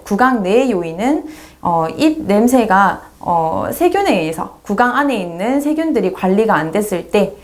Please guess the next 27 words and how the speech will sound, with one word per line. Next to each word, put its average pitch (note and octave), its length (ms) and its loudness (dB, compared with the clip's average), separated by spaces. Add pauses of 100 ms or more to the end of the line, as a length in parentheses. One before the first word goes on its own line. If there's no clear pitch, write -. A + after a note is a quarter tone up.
(200)
또는 D#4 400 4 (160)
뭐 F3 260 4
혀에 F4+ 280 2
있는 F3+ 280 0
세균들이 G3+ 440 0
관리가 F#3 360 -2
안 E3 140 -2
됐을 F#3 360 -4
때, D4+ 300 2 (220)
아니 G3 140 0
입 D#4 220 0
안에 C4 460 0
염증이나 A3+ 840 0
질병이 A3 520 2
있었을 F3+ 420 -4
때 D4+ 360 0 (320)
그게 A#3+ 300 2
입 C4+ 240 -4
밖으로 G3+ 720 0 (120)
가스가 B3+ 440 2
나오게 F#3+ 400 -2
되면은, F#3+ 640 -2 (280)
어, F#3 200 -2
구강 A3 400 0
내 G3 240 0
요인이라고 F3+ 560 -2
하는데, A3 600 -2